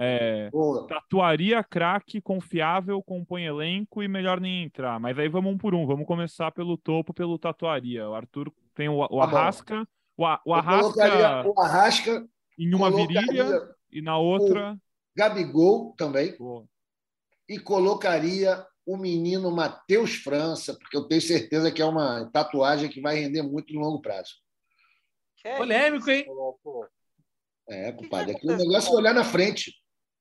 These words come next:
Speaker 3: Mas faria uma tatuagem, cara?
Speaker 2: Faria,
Speaker 3: Eu só,
Speaker 2: brother.
Speaker 3: eu só tatuaria Cássio Ramos.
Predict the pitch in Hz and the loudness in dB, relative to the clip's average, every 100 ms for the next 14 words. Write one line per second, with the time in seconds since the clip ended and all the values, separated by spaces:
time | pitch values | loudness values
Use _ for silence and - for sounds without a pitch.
0 | _ _ _ _ _ _ _ _ _ _ | _ _ _ _ _ _ _ _ _ _
1 | _ _ 139 131 127 - 139 147 175 165 | _ _ -12 -12 -12 -8 -6 -4 -6 -4
2 | 175 175 190 127 113 147 208 180 - 104 | -6 -6 -6 -4 -2 -2 -4 -8 -8 -10
3 | 95 _ _ _ _ _ - 117 113 123 | -10 _ _ _ _ _ 0 2 4 6
4 | 170 160 139 120 - 185 202 _ 190 214 | 8 8 4 0 0 2 2 _ 0 2
5 | 226 220 214 185 151 185 208 208 - _ | 2 2 6 6 6 2 2 2 0 _
6 | _ _ _ _ - 180 190 214 156 160 | _ _ _ _ 2 2 2 -4 -2 -2
7 | 143 113 - - | -2 -6 -18 -20